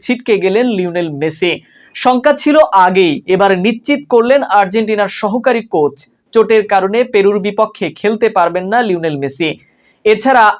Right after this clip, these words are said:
আর্জেন্টাইন মাস্টারমাইন্ড লিওনেল স্কালোনিকে করা হয়েছে নিষিদ্ধ, সেই সঙ্গে করা হয়েছে পনেরো হাজার ডলার জরিমানা। কোচ আর মেসিকে ছাড়া কতটা ভালো করতে পারবে আলবিসেলেস্তেরা,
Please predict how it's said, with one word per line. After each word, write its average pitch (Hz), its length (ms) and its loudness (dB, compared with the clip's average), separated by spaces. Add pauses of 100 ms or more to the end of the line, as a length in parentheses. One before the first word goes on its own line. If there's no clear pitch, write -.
(100)
আর্জেন্টাইন 254 800 2
মাস্টারমাইন্ড 202 800 2
লিওনেল 202 300 0
স্কালোনিকে 254 760 0
করা 202 260 2
হয়েছে 220 440 -2
নিষিদ্ধ, 160 640 -4 (260)
সেই 220 200 0
সঙ্গে 220 380 0
করা 208 260 2
হয়েছে 208 580 -2 (420)
পনেরো 240 380 4
হাজার 185 560 0
ডলার 175 380 2
জরিমানা। 143 520 -2 (460)
কোচ 285 440 2 (140)
আর 185 280 2
মেসিকে 220 580 0
ছাড়া 143 380 0 (240)
কতটা 233 540 0
ভালো 185 360 0
করতে 269 320 0
পারবে 208 440 2
আলবিসেলেস্তেরা, 175 1000 0